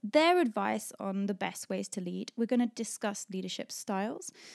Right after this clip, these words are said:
and we're also gonna look at success stories. And I think this is really, really important because so often we see the story of the person who has already made it. We see the story of the person who's where we wanna be, and we think they've gotten there without any stumbles,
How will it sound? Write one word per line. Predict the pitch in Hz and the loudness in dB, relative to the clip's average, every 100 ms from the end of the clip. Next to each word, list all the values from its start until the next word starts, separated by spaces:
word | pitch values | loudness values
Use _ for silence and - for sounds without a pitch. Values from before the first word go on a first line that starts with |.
| - - | -20 0
and | 269 | 4
we're | 320 | 4
also | 311 349 392 | 2 0 0
gonna | 403 381 | 2 4
look | 262 247 - | 6 4 0
at | 190 190 190 - | -4 -2 -2 -4
success | 226 - - 202 202 | -8 -8 -2 -2 -2
stories. | - 196 185 - - - | -4 -4 -4 -6 -6 0
And | |
I | 226 - | 0 2
think | 285 269 | 0 0
this | 339 | 0
is | 349 247 | -2 0
really, | 196 220 220 | 6 8 8
really | 202 208 185 | 6 6 4
important | 180 - 175 175 | 0 -2 -6 -6
because | - 233 220 | -8 -4 -4
so | - - 285 277 269 - | -2 2 6 6 6 0
often | 196 196 - 208 220 - - - _ | 0 0 -2 0 0 0 -8 -20 _
we | 190 226 269 | 2 6 6
see | 277 - 185 185 196 - - - | 4 -2 0 0 -2 -4 -18 4
the | 247 | 4
story | - 240 226 240 | 4 4 8 8
of | 226 | 6
the | |
person | 233 - 202 - 214 | 0 0 0 2 0
who | 196 | 2
has | 190 - | -2 0
already | 196 196 | 2 2
made | 180 170 | 0 -2
it. | 175 - | -6 -2
We | 214 233 | 2 2
see | - | 4
the | 247 240 | 2 2
story | - 226 226 | 2 4 4
of | |
the | 208 | 4
person | 214 214 - 185 | 0 -2 -2 0
who's | 202 - | -2 0
where | 202 226 247 | 4 6 8
we | 247 | 8
wanna | 233 220 | 6 4
be, | 185 196 214 | 2 0 2
and | 202 | 0
we | 202 | 0
think | - 233 | 0 2
they've | 254 247 | 2 0
gotten | 214 226 233 | 2 4 6
there | 220 202 | 4 2
without | 190 196 - _ - | 0 -4 -8 _ -6
any | 277 277 262 | 2 4 4
stumbles, | - 226 226 240 226 233 | 2 4 4 4 2 0